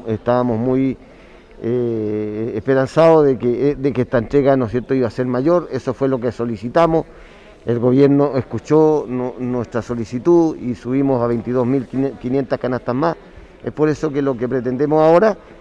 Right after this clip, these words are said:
es que si en algún momento viene alguna tercera etapa, vamos a seguir, ¿no es cierto?, priorizando las personas que no se le han entregado canasta, y esa es nuestra labor y esa también va a ser nuestro... nuestro, eh,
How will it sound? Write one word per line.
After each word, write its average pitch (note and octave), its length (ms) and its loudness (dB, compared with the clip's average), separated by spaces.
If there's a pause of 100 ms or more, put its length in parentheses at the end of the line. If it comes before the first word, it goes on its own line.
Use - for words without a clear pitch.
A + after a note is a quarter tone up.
(220)
es F#2+ 80 -12
que A2+ 140 -4
si - 100 -4
en A#2 120 0
algún A#2 200 0
momento C3+ 400 0
viene A#2+ 220 0
alguna A#2 500 -2
tercera B2 360 -6
etapa, C#3+ 440 -4
vamos A#2+ 320 -2
a A2 40 -8
seguir, B2+ 500 -8
¿no A#2 100 -8
es G#2 80 -12
cierto?, B2 400 -8 (480)
priorizando E3+ 600 4
las D3 140 -4
personas C3 420 -4
que C3+ 120 -6
no C#3+ 300 0
se C3 140 -4
le C3 80 0
han C3 100 0
entregado B2+ 440 2
canasta, D#3+ 540 0
y B2 120 -2
esa C3+ 200 -2
es B2 60 -2
nuestra A#2+ 300 -6
labor D3 500 0
y C3+ 120 -4
esa C3+ 280 -6 (380)
también A#2+ 320 -2
va B2 60 0
a - 20 0
ser B2 160 -2
nuestro... B2 500 -2
nuestro, A2+ 720 -4 (600)
eh, A2 1500 -4